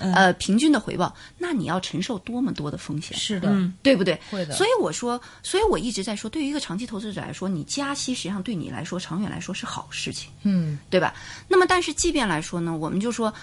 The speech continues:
Speaker 2: 呃，进入一个新世界嘛，哈。
Speaker 1: 嗯，嗯。
Speaker 2: 那么你加息可能未来也就是加到百分之，呃，二，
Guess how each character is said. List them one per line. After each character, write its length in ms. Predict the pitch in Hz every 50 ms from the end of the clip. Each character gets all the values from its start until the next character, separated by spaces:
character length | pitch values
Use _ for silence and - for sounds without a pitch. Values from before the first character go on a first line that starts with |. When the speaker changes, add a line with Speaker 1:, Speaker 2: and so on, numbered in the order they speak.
| - - -
Speaker 2:
呃， 260 | - - 185 165 160 165
进 240 | - - - 262 254
入 100 | 208 180
一 80 | 185 196
个 80 | 214
新 180 | 185 - 220 214
世 160 | 220 - 208
界 220 | 185 - 160 147 -
嘛， 120 | - -
哈。 200 | 254 247 240 202 -
Speaker 1:
嗯， 100 | 208 220
嗯。 60 | 208 - -
Speaker 2:
那 100 | 320 370
么 140 | 349 339 339 - - - - - - -
你 200 | - 208 220 180
加 260 | 170 - - 311 302 311
息 220 | - - - 269
可 220 | - - - 160
能 260 | 139 120 139 165 185 - - - - -
未 160 | - 247 269 220
来 240 | 175 151 - - - - - -
也 220 | - 175 190 - -
就 140 | - - 294
是 140 | 277 - 180
加 160 | - 196 196
到 100 | 196 196
百 140 | 170 - -
分 180 | - - 175
之， 220 | 170 180 180 175 175 - - - - - -
呃， 240 | - 156 147 139 - -
二， 200 | - 254 233 -